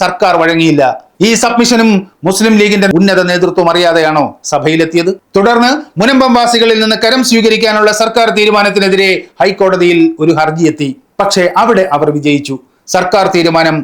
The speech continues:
ഹൈക്കോടതി സ്റ്റേ ചെയ്തു. മുനമ്പം വാസികളെ കുടിയൊഴിപ്പിക്കാൻ വഖഫ് ബോർഡിലും നിയമസഭയിലും ആവുന്ന പണി അത്രയും ചെയ്തു കൂട്ടിയിട്ടാണ്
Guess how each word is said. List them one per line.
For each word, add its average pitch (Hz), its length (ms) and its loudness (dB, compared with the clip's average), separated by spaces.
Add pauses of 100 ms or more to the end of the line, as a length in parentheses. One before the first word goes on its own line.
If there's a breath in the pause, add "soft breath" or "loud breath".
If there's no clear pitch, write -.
(180)
ഹൈക്കോടതി 160 460 0
സ്റ്റേ 147 240 -2
ചെയ്തു. 127 180 -2 (240)
മുനമ്പം 240 340 2
വാസികളെ 247 460 0
കുടിയൊഴിപ്പിക്കാൻ 247 640 0 (380 loud breath)
വഖഫ് 254 320 0
ബോർഡിലും 240 360 2
നിയമസഭയിലും 233 680 0 (400 loud breath)
ആവുന്ന 240 380 2
പണി 233 200 0
അത്രയും 254 340 0 (100)
ചെയ്തു 254 240 0
കൂട്ടിയിട്ടാണ് 214 580 0